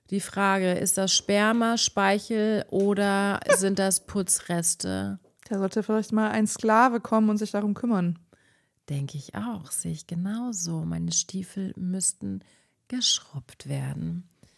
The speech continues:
Speaker 1: Kim.
Speaker 2: Das Wort zum Montagabend.
Speaker 1: Ja, jetzt Montag. Die Woche geht immer so schnell um, ne?
Speaker 2: Hm.
Speaker 1: Bist du froh, dass jetzt der Februar, also der Januar um ist und der Februar auch bald geschafft ist?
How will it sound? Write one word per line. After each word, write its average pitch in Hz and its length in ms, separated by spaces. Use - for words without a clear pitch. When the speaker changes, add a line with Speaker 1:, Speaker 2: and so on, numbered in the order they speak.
Speaker 1:
Kim. 156 520
Speaker 2:
Das - 200
Wort 185 180
zum 202 160
Montagabend. 220 800
Speaker 1:
Ja, 143 400
jetzt - 340
Montag. 165 720
Die - 60
Woche 170 160
geht 160 120
immer 160 160
so 156 80
schnell 165 220
um, 160 220
ne? 170 240
Speaker 2:
Hm. 180 180
Speaker 1:
Bist - 180
du 190 60
froh, - 180
dass 185 160
jetzt 185 160
der 185 80
Februar, 196 800
also 165 180
der 175 100
Januar 185 280
um 202 120
ist 202 180
und 180 120
der 180 100
Februar 180 360
auch 185 40
bald 202 160
geschafft 208 380
ist? 214 260